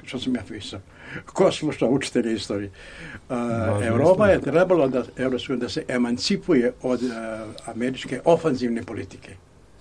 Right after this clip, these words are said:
Speaker 1: Jer vidite, ovaj, vi to, Ljepović, odlično znate, e, kada je,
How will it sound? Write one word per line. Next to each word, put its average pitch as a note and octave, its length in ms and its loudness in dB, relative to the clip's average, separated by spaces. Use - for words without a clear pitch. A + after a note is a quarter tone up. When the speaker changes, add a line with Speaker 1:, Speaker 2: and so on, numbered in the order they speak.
Speaker 1:
Jer B2+ 280 -2
vidite, C#3+ 520 0
ovaj, B2 280 2
vi B2 320 0
to, C3+ 140 -4
Ljepović, B2+ 500 -2
odlično C3+ 400 0
znate, B2+ 460 0
e, D3+ 140 0
kada C#3+ 520 2
je, C3 680 2